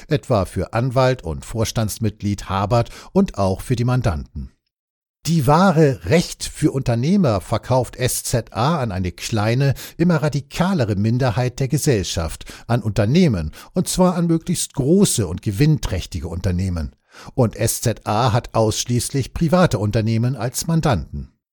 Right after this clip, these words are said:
So beriet seit den neunzehnhundertfünfziger Jahren der Mitbegründer und Namensgeber Wolfgang Schilling etwa Friedrich Flick, Ciba-Geigy, die Deutsche Bank und Daimler-Benz.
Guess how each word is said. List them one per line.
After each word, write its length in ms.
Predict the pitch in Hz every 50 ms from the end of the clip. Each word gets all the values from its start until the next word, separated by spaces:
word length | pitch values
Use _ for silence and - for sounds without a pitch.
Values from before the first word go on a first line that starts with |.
| _ _ _ _ _ _ _ _ -
So 140 | 120 185 196
beriet 520 | 196 196 104 117 175 208 233 214 - -
seit 300 | - 131 120 113 107 -
den 160 | 120 110 107
neunzehnhundertfünfziger 1160 | 101 101 113 117 - - 117 104 104 107 98 90 - - - 143 165 - - - - 127 117 104
Jahren 500 | 98 95 98 113 131 156 147 160 151 120
der 160 | 98 90 82
Mitbegründer 800 | 90 98 127 - - - 147 139 - 135 143 151 165 170 175 -
und 200 | 80 85 78 -
Namensgeber 760 | - 98 117 131 131 120 - - - 110 107 107 135 151 151 98
Wolfgang 400 | 98 95 92 - - 95 92 92
Schilling 440 | - - - 120 104 117 123 127 - - - - - -
etwa 540 | 151 156 - - - 135 160 147 147 147
Friedrich 460 | - - - 165 165 - - 160 - -
Flick, 520 | - - - 214 202 - - - - - - - - _ _
Ciba-Geigy, 1040 | - - - - 240 240 165 123 110 120 120 117 131 143 120 147 151 156 151 151 -
die 120 | - 92
Deutsche 300 | - 135 139 - - 107
Bank 460 | - - 117 113 113 127 131 - - -
und 240 | - 180 196 190 -
Daimler-Benz. 800 | 120 92 92 95 113 117 - 98 76 67 - - - - -